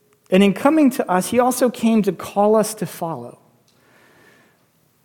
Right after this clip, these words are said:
And in coming to just see us, he came to call us out of where we were to follow him. And that's why we have two chairs here that look a little different. One is a high chair,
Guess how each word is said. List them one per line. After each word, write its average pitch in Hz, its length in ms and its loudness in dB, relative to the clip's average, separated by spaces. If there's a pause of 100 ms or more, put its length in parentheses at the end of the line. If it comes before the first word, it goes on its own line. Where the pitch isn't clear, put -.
(520)
And 202 100 2
in 202 80 0
coming 269 400 2
to 220 160 2
just 202 240 0
see 226 420 2
us, 131 480 -2
he 196 160 -8
came 240 340 0
to 214 100 4
call 247 420 0
us 233 220 0
out 190 180 -6
of 175 140 -2
where 175 180 2
we 160 160 2
were 160 760 0 (460)
to - 140 -4
follow 196 480 2
him. 151 380 -6 (1500)
And 214 100 6
that's 302 200 2
why 311 100 6
we 254 200 2
have 208 200 2
two 240 760 2
chairs 220 680 2
here 170 380 4
that 180 180 0
look 262 160 4
a 269 40 2
little 220 240 6
different. 156 440 -6
One 247 180 4
is 285 120 4
a 247 40 8
high 226 300 2
chair, 160 480 -2